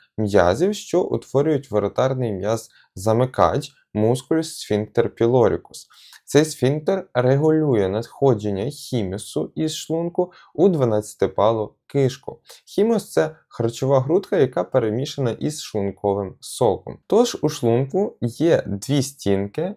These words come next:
два краї, що утворюють кривини шлунку, та два отвори. На кінець шлунок ще поділяється на чотири частини. Перша з них —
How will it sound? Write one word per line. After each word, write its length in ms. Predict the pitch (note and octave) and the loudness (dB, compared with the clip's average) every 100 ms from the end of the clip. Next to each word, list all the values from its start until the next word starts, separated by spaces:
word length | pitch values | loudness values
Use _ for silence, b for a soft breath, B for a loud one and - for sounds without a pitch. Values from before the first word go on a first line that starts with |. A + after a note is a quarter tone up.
| _ | _
два 360 | A#2 A#2+ C#3+ B2 | -4 0 2 0
краї, 520 | - A2+ A2 G2 F2 | 2 2 2 -2 -6
що 240 | - C#3+ | -4 -2
утворюють 500 | C#3 C3+ C#3+ C#3 C3+ | -2 0 0 2 0
кривини 460 | C3+ C#3 C3+ C#3 C#3 | -2 -2 0 -2 -4
шлунку, 600 | C3+ C#3+ D3 D#3 F3 F3 b b _ | -6 -6 -6 -4 -4 -4 b b _
та 240 | E3 F#3+ - | 2 2 0
два 520 | G#2+ G2 A2 A2+ - - | -4 4 4 4 0 2
отвори. 500 | C3 G#2 - - - _ b b | 4 4 2 -8 -10 _ b b
На 100 | G#2+ | 0
кінець 340 | G#2 C#3+ G#3+ A3 | 4 4 2 -2
шлунок 400 | - E3+ F#3 - | -4 -2 -4 -6
ще 240 | - D#3+ | -2 -2
поділяється 680 | D#3 A#2 A2 C3 D3+ D#3 G2+ | 0 0 0 0 -2 -4 -4
на 240 | G#2+ C#3+ | -4 -4
чотири 500 | D3+ F2+ - G2+ G2+ | -2 -2 0 0 0
частини. 580 | - A2 - C3+ F#2 E2 _ b b _ - | 0 -4 0 0 0 -4 _ b b _ 4
Перша 340 | A#2+ C#3+ F3+ | 4 4 -2
з 60 | F3+ | -2
них — 180 | F#3+ | -4